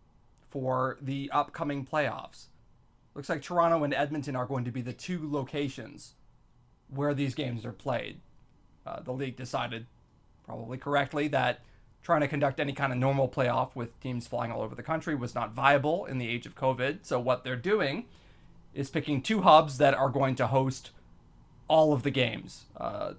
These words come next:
the Leafs look like they're gonna have all the Eastern games. Edmonton looks like it's gonna have all the Western games. And then the finals are probably gonna be in Edmonton.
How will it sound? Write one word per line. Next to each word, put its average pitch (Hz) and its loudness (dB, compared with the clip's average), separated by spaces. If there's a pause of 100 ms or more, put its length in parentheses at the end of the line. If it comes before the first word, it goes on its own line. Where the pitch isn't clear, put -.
the 120 -8
Leafs 139 -4
look 139 -4
like 127 2
they're 135 0
gonna 131 2
have 123 4
all 123 4
the 135 -4
Eastern 214 0
games. 190 4
Edmonton 123 2
looks 113 -6
like 110 -4
it's 107 -8
gonna 113 -4
have 110 -2
all 123 -4
the 120 -6
Western 143 2
games. 147 4 (560)
And 131 4
then 127 4
the 123 2
finals 123 4
are 120 2
probably 117 -2
gonna 110 -4
be 107 -8
in 104 -6
Edmonton. - -10